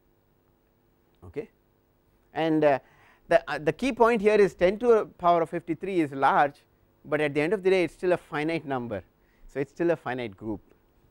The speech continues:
Okay? So, and, uh, now people are in the process of, uh, trying to write what is called the second generation proof of, uh, of the classification. So, that, uh, because it was done in bits and pieces,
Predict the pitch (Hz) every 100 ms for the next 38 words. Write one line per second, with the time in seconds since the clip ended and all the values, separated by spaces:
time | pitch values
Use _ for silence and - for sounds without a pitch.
0 | _ _ _ - 101 - 175 - - _
1 | _ _ - 156 151 139 - _ _ _
2 | _ _ _ _ _ _ _ 147 151 139
3 | 139 139 147 170 196 190 196 175 160 156
4 | 156 160 180 160 - - 139 120 110 104
5 | 92 - - _ _ _ _ _ - 143
6 | 156 143 143 139 143 135 147 139 - 139
7 | 190 175 156 156 156 156 156 131 131 135
8 | 120 - _ _ _ 104 107 - 95 92
9 | _ _ _ _ _ _ 104 110 117 110
10 | 110 113 107 107 110 - 85 82 _ _
11 | 104 104 98 - 92 90 117 127 117 113
12 | 117 117 113 110 - 113 - 180 - -